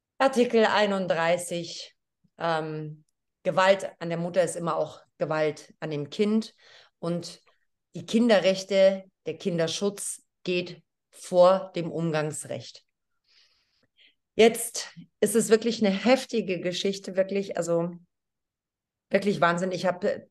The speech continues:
zwischenzeitlich, glaube ich, wirklich kurz Schleudertrauma vom Kopfschütteln bekommen. Mm, diese Beziehungen machen ganz viel mit einem. Du hast vorhin schon erwähnt,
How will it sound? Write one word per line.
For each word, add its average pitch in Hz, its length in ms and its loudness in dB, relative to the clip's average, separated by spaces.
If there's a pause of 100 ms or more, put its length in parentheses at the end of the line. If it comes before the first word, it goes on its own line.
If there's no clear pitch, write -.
zwischenzeitlich, 190 960 0
glaube 180 180 0
ich, 180 100 -12
wirklich 185 360 -8
kurz - 280 -6
Schleudertrauma 180 920 2 (840)
vom 190 240 4
Kopfschütteln 185 560 0
bekommen. 170 640 -2 (100)
Mm, 180 580 -6 (1000)
diese 196 180 0
Beziehungen 214 800 4 (1080)
machen 196 680 -2 (380)
ganz 185 320 2
viel 180 220 -2
mit 165 240 -2
einem. 139 500 -8 (180)
Du 170 100 2
hast 185 240 2
vorhin 202 280 0
schon 190 220 -4
erwähnt, 180 520 -2